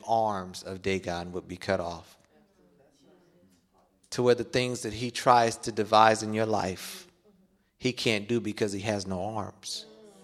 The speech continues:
The head of Dagon was cut off. That those principalities and powers, their powers are stripped in your life because you know who God is.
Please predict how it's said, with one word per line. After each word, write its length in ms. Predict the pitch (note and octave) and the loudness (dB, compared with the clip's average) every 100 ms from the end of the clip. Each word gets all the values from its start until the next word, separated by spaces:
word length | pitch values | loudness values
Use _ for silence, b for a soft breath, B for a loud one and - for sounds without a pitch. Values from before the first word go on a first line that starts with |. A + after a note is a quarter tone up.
| b b b b b _ | b b b b b _
The 100 | C3 | 4
head 340 | A#2+ F#3+ F3 C3+ | 6 8 8 8
of 140 | G#2+ | 4
Dagon 460 | A2+ G#2 G2 F2+ F2 | 2 2 0 -2 -6
was 140 | - | -10
cut 260 | - A#2+ G2 | 2 4 4
off. 480 | F2+ - - - - _ _ _ b b b b - | 2 -2 -8 -20 -20 _ _ _ b b b b 8
That 220 | B2+ C#3 | 8 10
those 180 | B2+ - | 6 6
principalities 1040 | - G3+ G3+ F3+ - E3+ D#3+ D#3 D#3+ C3+ | 6 6 4 -2 0 2 0 0 -2 -2
and 120 | B2 | -4
powers, 640 | - D3+ C#3 A#2+ G2+ F#2+ - | -2 6 8 8 6 0 -2
their 240 | G#2+ G2 | -2 -2
powers 680 | - - D3 B2 G2+ G2 F#2 | -4 4 8 8 8 2 -2
are 40 | |
stripped 540 | - - C3 G#2+ - - B B B | -6 0 4 4 2 -14 B B B
in 180 | A#2 A#2 | -2 0
your 120 | G#2+ | 2
life 280 | G#2+ G#2+ G#2 | 4 4 2
because 360 | G#2+ - G#2+ G#2 | -2 -2 -2 0
you 180 | B2+ B2 | -2 0
know 420 | A#2 C3 C3+ G#2 | 4 10 12 12
who 180 | G#2+ G2+ | 6 6
God 380 | G#2 G2+ F2+ F2+ | 8 10 8 4
is. 580 | D#2 - - - - | -2 -8 -8 -8 -8